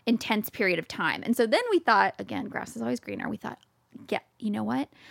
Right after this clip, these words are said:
We're not gonna be, do product launches and feel all this pressure anymore. We,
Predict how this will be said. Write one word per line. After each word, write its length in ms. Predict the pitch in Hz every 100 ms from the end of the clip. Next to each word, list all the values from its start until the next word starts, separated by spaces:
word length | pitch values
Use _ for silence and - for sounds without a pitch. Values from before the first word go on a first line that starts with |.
| -
We're 100 | -
not 340 | 202 208 - 294
gonna 160 | 254
be, 400 | 262 269 269 - - - -
do 160 | 226 233
product 360 | - 214 214
launches 300 | 214 208 208
and 140 | 196 202
feel 140 | 196
all 60 | 202
this 120 | 220
pressure 320 | 240 208 208
anymore. 400 | 190 190 185 190 - - - -
We, 320 | 196 220 240